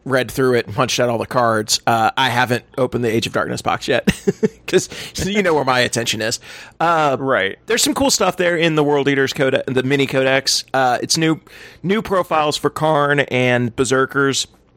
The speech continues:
Speaker 1: which I think were posted on White Dwarf, uh, were posted, like, as samples already. Uh, and if not, they're out there on the internet where you can find the information. Um,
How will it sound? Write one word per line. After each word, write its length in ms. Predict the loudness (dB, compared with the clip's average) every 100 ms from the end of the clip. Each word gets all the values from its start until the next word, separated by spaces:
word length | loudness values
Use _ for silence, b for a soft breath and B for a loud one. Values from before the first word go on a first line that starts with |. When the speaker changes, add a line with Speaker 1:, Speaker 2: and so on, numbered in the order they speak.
| -6
Speaker 1:
which 180 | -2 0
I 80 | 0
think 260 | 0 -2 -2
were 120 | 0
posted 360 | 0 0 0
on 300 | 0 2 0 -4 -4
White 260 | -2 0
Dwarf, 260 | 0 0 0 0
uh, 240 | 0 2
were 140 | 0
posted, 400 | 2 0 0 0
like, 200 | 0 0
as 160 | 0 -4 -4 -2
samples 460 | 0 0 0 0
already. 540 | 2 0 2 2 0 -2 B B B B
Uh, 180 | 0 0
and 160 | 2 0
if 120 | 0
not, 360 | 0 2 0 0
they're 280 | 0 2 2
out 220 | 0 2
there 280 | 2 2 -2 _ -2
on 200 | 0 0
the 120 | -2
internet 320 | -2 -2 -2 -2
where 140 | -4 -6
you 120 | -6
can 120 | -6
find 300 | -2 0 0
the 80 | -2
information. 560 | -4 -4 -2 -2 -4 -8 B B B -2
Um, 480 | 0 2 0 -2